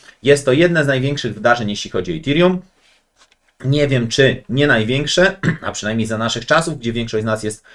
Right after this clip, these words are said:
w kryptowalutach nie od samego początku. Mnie osobiście nie było w kryptowalutach, gdy powstawało Ethereum, gdy wyszło, gdy kosztowało jakieś śmieszne pieniądze. Więc co to jest ten demerge? To jest po prostu przejście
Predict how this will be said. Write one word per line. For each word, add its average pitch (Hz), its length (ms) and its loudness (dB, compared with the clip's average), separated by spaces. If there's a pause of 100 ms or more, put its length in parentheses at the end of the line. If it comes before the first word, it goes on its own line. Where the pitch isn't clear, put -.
(160)
w - 40 -20
kryptowalutach 143 580 0
nie 151 100 -2
od 143 80 -6
samego 147 240 -2
początku. 180 640 2 (140)
Mnie 143 240 2
osobiście 123 420 -2
nie 120 120 0
było 131 180 0
w 131 40 -10
kryptowalutach, 123 540 -2
gdy 107 100 -8
powstawało 110 480 -2
Ethereum, 131 320 -4
gdy 101 120 -6
wyszło, 147 440 -2 (420)
gdy - 140 -4
kosztowało 123 460 2
jakieś 110 200 -2
śmieszne 131 460 0
pieniądze. 156 640 0 (460)
Więc 127 260 0
co 160 160 2
to 156 120 4
jest 147 180 6
ten 143 160 -2
demerge? 160 440 2 (220)
To 151 140 10
jest 143 160 4
po 127 80 -4
prostu 127 280 -6
przejście 143 540 0